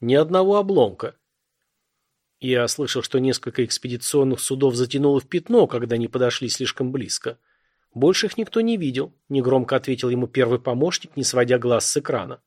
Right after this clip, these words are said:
"Слышал?" скептически фыркнул капитан. "Думаешь, техножрецы совсем уже из ума выжили от своих научных изысканий и отправили нас искать то, чего нет?"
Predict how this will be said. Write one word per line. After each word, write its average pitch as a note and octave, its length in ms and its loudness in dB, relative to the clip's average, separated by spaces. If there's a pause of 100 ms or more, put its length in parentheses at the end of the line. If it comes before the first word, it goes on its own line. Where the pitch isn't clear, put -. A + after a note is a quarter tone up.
(920)
"Слышал?" G#3 680 0 (100)
скептически - 760 -4
фыркнул B2+ 420 -2
капитан. B2 520 -6 (460)
"Думаешь, C3+ 380 2
техножрецы C3+ 680 -2
совсем F3 460 0
уже G3 160 2
из F#3+ 120 0
ума G3+ 220 2
выжили F#3 300 0
от E3+ 100 -2
своих D#3+ 320 -2
научных D#3 480 0
изысканий D3 720 0
и C3+ 80 -2
отправили B2 480 2
нас A#2+ 220 -2
искать A2+ 340 -4
то, A#2+ 140 0
чего A2+ 260 -2
нет?" A#2 240 -2